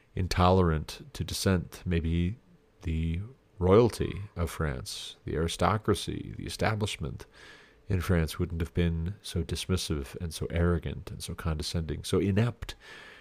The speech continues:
in their handling of sometimes legitimate complaints and grievances. Maybe the positions would not have gotten quite so extreme and unreasonable and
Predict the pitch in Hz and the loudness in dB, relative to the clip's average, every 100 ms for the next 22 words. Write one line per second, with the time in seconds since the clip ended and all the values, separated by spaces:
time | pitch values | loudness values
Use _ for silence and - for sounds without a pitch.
0 | - 113 101 95 - 98 107 107 98 80 | -8 0 6 6 6 4 4 4 4 2
1 | 73 73 95 87 85 82 190 214 87 82 | 2 -2 0 2 2 2 0 4 4 4
2 | 85 90 80 85 80 98 - - - 85 | 0 -2 0 2 2 0 -4 -18 -6 -6
3 | 73 71 73 - 90 76 69 69 - 139 | -2 -2 -2 -4 -2 -2 -2 -4 -4 -4
4 | - - - - - _ _ _ _ _ | -8 -20 -20 -20 -20 _ _ _ _ _
5 | 101 117 131 120 104 98 110 98 101 87 | 4 6 6 4 2 2 2 2 0 2
6 | 90 87 101 101 92 - 90 - 87 - | 0 2 0 0 -4 0 -2 -2 -6 -2
7 | 95 90 - - 87 80 - - - 92 | 2 2 0 -2 0 0 -2 -6 -4 -2
8 | 92 82 71 69 98 82 80 - 90 76 | 0 0 -4 -8 -6 -6 -6 -4 -4 -2
9 | 80 87 85 82 71 73 76 85 80 78 | 0 0 0 -2 -2 -2 -4 -2 -2 -2
10 | 76 | -6